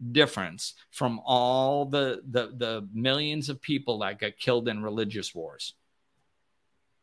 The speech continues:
We're Christian, you're Jewish, let's kill 'em. Huh. And then, n-, you know, now we look back on that and we're like, "Oh my God, this is horrible. They killed all these Jewish people."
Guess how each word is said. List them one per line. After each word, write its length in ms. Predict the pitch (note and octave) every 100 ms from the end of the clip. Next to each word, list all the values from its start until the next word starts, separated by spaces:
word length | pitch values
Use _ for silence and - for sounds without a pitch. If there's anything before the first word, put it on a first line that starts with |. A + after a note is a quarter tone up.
| _
We're 240 | D3+ C4+ D4+
Christian, 560 | - A3+ A#3 - G#2
you're 160 | A2+ B3
Jewish, 600 | A3 D3+ A#3+ F#2+ - -
let's 240 | A#2 -
kill 360 | - - B3+ E3+
'em. 200 | G2 D#3 _ _ _ _ _ -
Huh. 260 | A4 F4+ A3 _ -
And 120 | C#3
then, 320 | G3+ E3 F3
n-, 100 | E3
you 120 | A3+
know, 120 | A#3+ B2
now 360 | C#3 G3 B3
we 120 | D3+
look 220 | D3 D#3 A#2+
back 280 | D3+ G#3+
on 120 | B2+ A2+
that 180 | A#2
and 120 | B2+ B2+
we're 60 |
like, 220 | C3 C3+ B2+
"Oh 120 | F#3
my 160 | F3+ C#3+
God, 380 | D#3+ G3+ F2
this 180 | G2 A#2+
is 120 | B2
horrible. 500 | - F#3 G#3 - D#2+ _ _ _ _
They 100 | C3
killed 300 | C3+ G3+ D#3+
all 140 | A#2
these 200 | A#2+ A#2+
Jewish 380 | - G3 F#3 -
people." 380 | - F#2+ - -